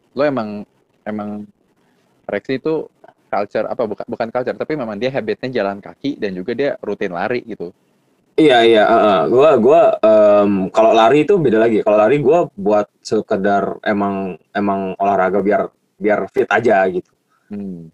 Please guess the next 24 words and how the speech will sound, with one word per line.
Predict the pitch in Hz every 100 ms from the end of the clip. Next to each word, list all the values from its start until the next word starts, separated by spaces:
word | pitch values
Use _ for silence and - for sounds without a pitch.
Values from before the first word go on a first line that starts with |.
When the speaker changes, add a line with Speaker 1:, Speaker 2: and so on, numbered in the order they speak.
| -
Speaker 2:
Tapi, | 113 185 -
tapi | 160 214
emang, | - 143 131 135
emang | 143
bener, | 175 160 131 127
eh, | - 120 113
ada, | 113 113 -
ada, | 113 110
ada, | 107 110 110 104
ada | 107 110
ininya | 110 110 113
juga | 135 135
ya. | 101
Mungkin | 101 104 180
ada, | 120 104 101 98 95 90 -
ada, | 101 104 101 679 95 92 679 - - - _ _ -
eh, | 92 98
nyambungnya | 110 110 110 107
juga. | 104 139 107 78
Karena | - 110 139 - - -
kalau | 107
misalnya | 107 110 101 101 98 98 98
dengan, | 104 101 98 98 _ _ _ _ _ _ _ _ _ -
eh, | 101 92 95 90